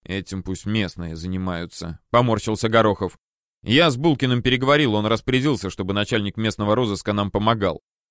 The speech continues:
Задачи я ему сегодня нарежу. Только без толку всё это.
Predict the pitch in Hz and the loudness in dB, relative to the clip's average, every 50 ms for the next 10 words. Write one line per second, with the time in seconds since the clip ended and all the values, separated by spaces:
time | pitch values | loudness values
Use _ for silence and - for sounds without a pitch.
0 | _ _ _ _ - 110 113 170 170 165 208 185 - 156 147 147 156 151 139 131 | _ _ _ _ -2 2 4 4 6 6 4 4 4 4 4 6 6 6 6 4
1 | 139 139 131 113 - - 131 123 123 110 117 117 120 120 117 107 95 87 80 - | 4 2 0 0 0 2 2 2 2 2 2 2 4 4 4 4 2 0 -2 -6
2 | 67 - - _ _ _ _ _ - 107 110 98 151 143 143 202 202 156 - - | -12 -16 -20 _ _ _ _ _ -6 -4 0 2 2 4 4 4 2 2 0 -4
3 | 98 - - 92 87 - - 98 95 90 85 - - - | -6 -8 -8 -8 -8 -4 -2 -2 0 -2 -2 -6 -10 -16